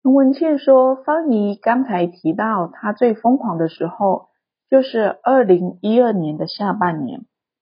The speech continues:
那三个月里，包括伦敦奥运的前后，虽然她是世界舞台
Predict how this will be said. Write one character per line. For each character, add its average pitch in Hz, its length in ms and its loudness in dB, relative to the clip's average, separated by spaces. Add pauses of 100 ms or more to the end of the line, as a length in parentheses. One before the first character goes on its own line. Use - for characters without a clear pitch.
(520)
那 302 200 2
三 294 240 2
个 277 80 6
月 262 240 4
里， 180 340 -4
包 240 160 2
括 226 440 2
伦 190 340 2
敦 247 240 0
奥 233 320 0
运 220 180 -2
的 165 120 0
前 147 340 -10
后， 190 400 -2 (920)
虽 277 180 4
然 247 300 2
她 247 160 -4
是 247 160 -4
世 247 220 -6
界 247 180 4
舞 160 180 -6
台 156 480 -8